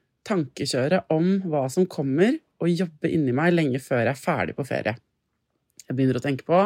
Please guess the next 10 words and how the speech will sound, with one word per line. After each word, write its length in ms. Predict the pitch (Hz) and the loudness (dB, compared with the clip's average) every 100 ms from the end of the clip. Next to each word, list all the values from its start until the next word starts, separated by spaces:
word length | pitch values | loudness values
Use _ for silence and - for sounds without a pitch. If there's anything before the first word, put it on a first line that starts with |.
| 233 _ _ _ _ - | 0 _ _ _ _ -12
det 100 | 135 | -10
som 120 | 131 135 | -6 -6
skal 360 | - 135 127 | -2 -2 -2
ordnes 420 | 139 127 117 147 - | -2 0 0 -2 -6
til 120 | - | -10
skolestart, 800 | - 131 - - 180 196 - - | -4 -4 -2 2 2 2 -4 -10
det 120 | 143 139 | -8 -6
som 120 | 131 127 | -6 -8
skal 240 | - 123 - | -6 -8 -4
ordnes 520 | 131 120 131 131 | -4 -2 -4 -6